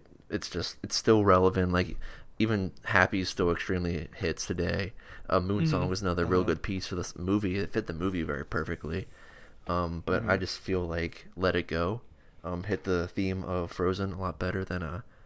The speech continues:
Speaker 1: the Moon Song fit Her. Well, not, not that it fit better, but just that I think I preferred Let It Go to the Moon Song in the context of the movie. So I'm giving
Speaker 3: Gotcha.
Speaker 1: it to Let It Go.
Speaker 2: I agree with that statement. I was just going based off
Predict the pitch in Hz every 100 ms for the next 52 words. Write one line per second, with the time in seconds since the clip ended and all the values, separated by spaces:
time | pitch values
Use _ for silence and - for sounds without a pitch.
0 | - - 98 92 95 - 110 113 113 -
1 | - 98 90 - - 101 90 117 - -
2 | - - - 117 135 120 - 110 - -
3 | 92 82 - 90 - 80 80 87 92 -
4 | 92 82 87 90 85 87 - - - 92
5 | 90 85 82 80 80 - 82 78 - 87
6 | 82 73 80 67 69 87 - - 92 87
7 | 85 - - - 104 92 85 85 - 80
8 | 62 65 - 69 - - - - - -
9 | - - - 87 87 95 95 92 87 85
10 | - 64 - - - - - 143 175 196
11 | 165 160 190 196 190 175 180 - 180 180
12 | 208 - - - - - 156 156 156 139
13 | - 139 131 127 127 127 123 127